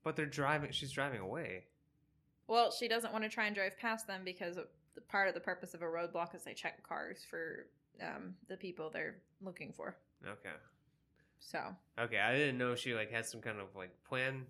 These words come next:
Speaker 1: for that, like, because they're not gonna be able to see him, 'cause she's, like
Speaker 2: No, they weren't gonna just let, let him go,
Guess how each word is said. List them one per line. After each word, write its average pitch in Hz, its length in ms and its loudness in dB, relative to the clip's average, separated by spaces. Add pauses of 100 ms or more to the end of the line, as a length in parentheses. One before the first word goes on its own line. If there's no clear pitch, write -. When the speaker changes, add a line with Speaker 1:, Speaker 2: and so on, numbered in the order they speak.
Speaker 1:
for 135 160 -2
that, 135 440 2
like, 110 260 -4
because 143 260 0 (100)
they're 156 120 4
not 151 280 2
gonna 117 140 0
be 117 100 0
able 110 180 -2
to 95 140 -6
see 123 380 -6
him, 98 340 -8 (160)
'cause 113 100 -10
she's, 113 220 -10
like 104 200 -8 (100)
Speaker 2:
No, 185 180 4
they 185 120 6
weren't 220 200 6
gonna 190 240 4
just 185 240 -8
let, 175 200 0 (240)
let 180 200 6
him 170 180 -4
go, - 180 -2